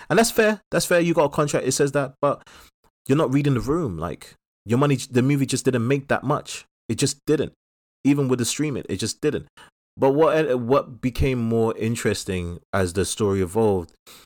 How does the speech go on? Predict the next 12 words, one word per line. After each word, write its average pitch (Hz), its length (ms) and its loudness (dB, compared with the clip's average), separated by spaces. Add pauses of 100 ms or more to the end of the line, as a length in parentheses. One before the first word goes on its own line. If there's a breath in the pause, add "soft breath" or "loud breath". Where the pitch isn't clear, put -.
(200)
is 98 120 -2
the 101 80 0
fact 107 360 -2
that 90 280 -2 (180)
she - 140 -4
wasn't 139 220 2
coming 120 280 0
like 104 240 0
that 95 180 0
off 101 180 -2
of 87 140 -2
rip. - 280 -2